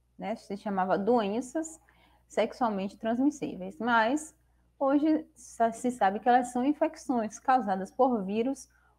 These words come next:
ou bactérias ou fungos, por micro-organismos, como gonorreia ou aids, e podem surgir quando se tem relações sexuais sem preservativo, ou seja, através do contato íntimo vaginal,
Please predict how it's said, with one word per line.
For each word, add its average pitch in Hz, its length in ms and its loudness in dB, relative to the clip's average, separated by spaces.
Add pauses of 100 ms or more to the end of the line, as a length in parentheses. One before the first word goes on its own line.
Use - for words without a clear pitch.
ou 262 120 2
bactérias 247 680 2
ou 262 80 4
fungos, 175 380 -6
por 240 160 -4
micro-organismos, 247 1080 0 (440)
como 185 440 4 (140)
gonorreia 220 960 0
ou 262 140 8
aids, 185 560 2 (360)
e 370 120 -6
podem 311 320 6
surgir 240 680 0
quando 220 280 0
se 247 140 -6
tem 165 220 -4
relações 220 640 2
sexuais 220 640 2
sem 311 300 -2
preservativo, 196 1000 -2 (580)
ou 339 160 2
seja, 240 380 2
através 214 460 0
do 208 120 -4
contato 185 640 0
íntimo 165 480 -4
vaginal, 214 880 4